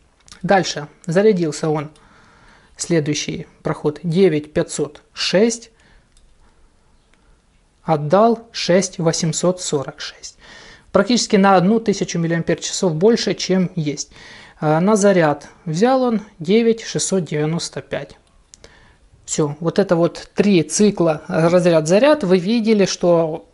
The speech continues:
пауэрбанк отдаёт больше, чем в действительности он есть. А это хорошо. Компактный, классный пауэрбанк. По поводу того, сколько он заряжается сам, я скажу, что он заряжается от шести до семи часов.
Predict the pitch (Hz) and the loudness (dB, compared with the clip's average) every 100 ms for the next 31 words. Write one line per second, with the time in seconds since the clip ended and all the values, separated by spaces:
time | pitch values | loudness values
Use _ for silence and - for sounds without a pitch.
0 | _ 180 175 175 208 220 214 160 156 160 | _ 2 2 2 2 2 -2 -4 0 0
1 | 196 196 165 156 196 180 - 165 - 175 | 2 0 -2 0 2 0 -4 -8 -6 0
2 | 175 165 - - - - 151 - 160 156 | 0 0 -10 -20 -16 -6 -4 -2 -2 -2
3 | 151 - 156 151 143 139 - - 226 220 | -2 -2 -2 -2 -2 -6 -6 -2 0 -2
4 | - 185 175 - - - - - - 240 | -4 -4 -4 -8 -14 -18 -20 -20 -6 -2
5 | 233 233 285 277 220 202 196 208 - 185 | -2 0 -2 0 -2 0 0 0 -2 -2
6 | 165 - 170 175 165 143 143 - 202 285 | -4 -4 0 0 0 -4 -6 -2 0 2
7 | 269 220 226 226 233 214 - 220 202 185 | 2 2 0 0 0 -2 0 -2 2 0
8 | 175 175 175 180 175 202 - 262 214 180 | 0 0 0 0 -2 -4 -2 -2 0 -2
9 | - 175 190 - 165 160 156 160 165 214 | -2 -6 -6 -4 -2 -2 -2 -2 -2 -4
10 | 208 - 185 185 - 170 - 240 185 160 | -2 -4 -2 -2 0 -2 -2 -2 -2 -2
11 | - 175 190 185 - 156 | -2 0 0 -2 -2 -2